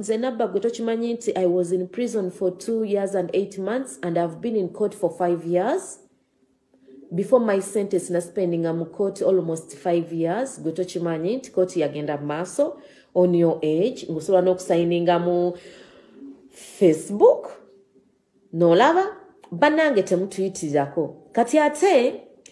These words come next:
when we talk on good, uh, tenants,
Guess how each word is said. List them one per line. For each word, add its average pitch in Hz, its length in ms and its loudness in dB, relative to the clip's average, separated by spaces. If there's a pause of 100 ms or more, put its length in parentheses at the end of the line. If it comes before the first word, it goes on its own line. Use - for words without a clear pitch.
(140)
when 320 260 6
we 214 120 6
talk - 260 6
on 170 240 4
good, 175 320 4
uh, 180 640 4
tenants, 185 720 -4